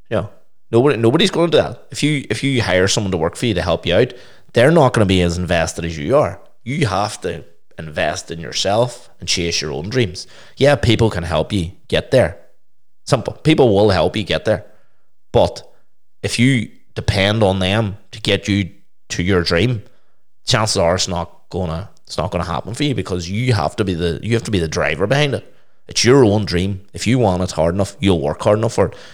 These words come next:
You can't expect someone to push you to r-, reach your dream if you don't want it as much as you probably think you do. And that's why sometimes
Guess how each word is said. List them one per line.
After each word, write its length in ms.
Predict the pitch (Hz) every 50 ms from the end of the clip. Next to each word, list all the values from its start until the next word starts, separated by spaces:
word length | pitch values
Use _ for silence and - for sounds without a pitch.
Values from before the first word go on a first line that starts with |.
| - -
You 100 | - 135
can't 200 | - - 117 110
expect 440 | 107 - - - 92 90 87 - -
someone 400 | - - 104 92 92 92 90 82 - - - - - -
to 100 | - -
push 360 | - - 101 87 - - -
you 200 | 110 98 87 - - - - - - - - - - - -
to 280 | - - 82 76 73 60
r-, 260 | 64 92 101 92 - -
reach 400 | 71 78 82 95 95 90 - -
your 100 | 87 82
dream 320 | 80 85 82 104 110 98 - - -
if 220 | - - - - - - -
you 160 | - 92 95 90
don't 180 | 101 82 67
want 220 | - 76 82 78 90
it 100 | 90 90
as 140 | 85 -
much 240 | 90 82 85 - -
as 240 | 85 76 - - - - - - - - - - - -
you 140 | 101 95 85
probably 260 | - 104 90 87 85
think 300 | - - 78 80 - -
you 60 | 135
do. 160 | 139 123 98 - - - - - - - - - - - - - - - - - - - - - - - - - - -
And 120 | - 92 92
that's 480 | 92 95 95 - - - - - - - - - -
why 460 | - 87 90 85 85 85 87 87 78 - - - - - - - -
sometimes 720 | - - 104 90 87 - - 78 85 90 85 82 - -